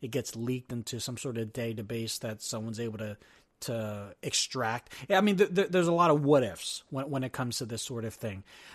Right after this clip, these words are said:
which is why I, I like the bare bones that I'm doing right now, which is really just kinda using it as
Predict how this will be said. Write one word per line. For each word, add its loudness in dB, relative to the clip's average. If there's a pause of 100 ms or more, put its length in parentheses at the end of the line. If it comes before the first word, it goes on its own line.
which 2
is 4
why 6
I, 4
I 0
like 2
the -2
bare 4
bones 0
that -2
I'm 0
doing -2
right -2
now, -2
which -4
is -6 (340)
really 12
just 0
kinda -2
using 0
it 0
as 0